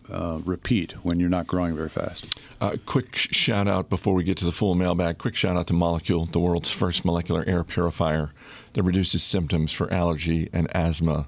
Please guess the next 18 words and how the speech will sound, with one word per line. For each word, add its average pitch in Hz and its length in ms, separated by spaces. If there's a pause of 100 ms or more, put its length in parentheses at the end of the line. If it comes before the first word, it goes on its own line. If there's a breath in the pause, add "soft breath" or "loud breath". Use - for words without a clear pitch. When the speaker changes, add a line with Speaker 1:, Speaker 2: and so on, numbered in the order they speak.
(120)
Speaker 2:
sufferers. - 800 (560 loud breath)
Uh, - 320 (320)
Molekule's 101 500
introduced 95 480
a 101 60
breakthrough 107 440
science 101 480
that's - 140
finally 98 260
capable 90 480
of 82 120
destroying 98 480
air 92 160
pollutants 98 560
at 92 80
a 85 40
molecular 82 600
level. 90 460